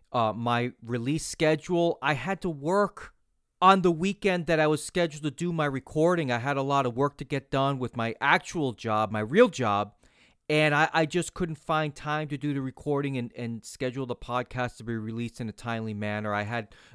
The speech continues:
things that I wanted to cover, so yeah. I want to cover some really big news in regards to the I J F Hall of Fame. And to my surprise, I didn't even realize there was an I J F Hall of Fame. I think that's really cool.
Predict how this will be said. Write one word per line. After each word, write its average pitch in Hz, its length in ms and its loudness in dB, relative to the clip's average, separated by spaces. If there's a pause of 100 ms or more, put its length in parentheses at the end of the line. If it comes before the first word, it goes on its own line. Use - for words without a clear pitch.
(120)
things 143 260 0
that 131 120 0
I 131 40 4
wanted 123 240 0
to - 80 -12
cover, 120 400 -2
so 117 280 -4
yeah. 117 340 0 (380)
I 139 40 0
want 160 180 4
to 170 60 2
cover 175 320 0
some 156 260 -2
really 160 260 -2
big 135 300 -4
news 156 380 -2
in 135 180 -4
regards 139 520 0
to 156 140 -4
the 127 240 -4 (120)
I 123 160 0
J 120 260 -4
F 113 180 -4
Hall 117 360 0
of 104 80 -8
Fame. 135 480 -6 (1300)
And 156 160 4
to 170 80 -2
my 160 140 8
surprise, 151 520 4
I 147 80 2
didn't 165 200 2
even 160 180 -4
realize 165 440 4
there 180 100 2
was 220 280 8
an 226 120 4
I 160 160 6
J 123 240 2
F 113 100 -2
Hall 120 240 2
of 110 80 -4
Fame. 123 260 -2
I 123 60 -2
think 135 240 -8
that's - 220 -6
really 135 200 -4
cool. 147 420 -2